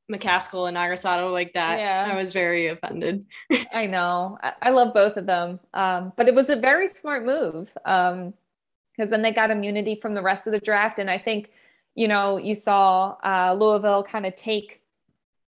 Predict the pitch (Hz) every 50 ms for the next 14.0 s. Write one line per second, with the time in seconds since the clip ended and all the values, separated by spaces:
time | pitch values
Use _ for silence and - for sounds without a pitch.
0 | _ _ _ _ - - - - 247 233 240 - 226 220 208 214 196 180 - -
1 | - - 190 202 202 202 196 185 - 196 202 196 202 220 226 208 220 214 202 202
2 | 196 - - - 190 196 190 190 190 190 185 - _ _ - - - 208 202 208
3 | 202 196 190 190 185 185 - - 196 196 - 180 185 180 - 302 311 302 254 233
4 | 254 254 - - - - - _ _ _ _ _ _ - - 202 202 196 196 190
5 | 185 196 233 262 262 240 220 214 214 185 190 185 - - - - 190 180 180 175
6 | 170 175 180 185 196 - _ - - - 196 185 185 180 175 170 151 95 - 190
7 | 220 202 202 202 - - 190 156 175 - - 190 185 185 170 151 156 160 214 220
8 | - - - - - - 233 202 196 196 196 190 208 214 214 220 220 214 196 196
9 | 185 185 - _ _ _ _ _ - - 208 202 202 196 202 185 190 196 190 190
10 | - - 196 185 180 - 196 190 185 190 180 190 185 185 196 190 190 196 196 190
11 | 185 - - 180 170 170 175 170 - 196 - - - - - 185 175 170 165 180
12 | - - - 175 - 226 233 226 202 185 185 - - 247 262 - - 480 - 427
13 | 440 427 427 - 370 320 302 254 254 294 320 262 196 175 170 190 190 - -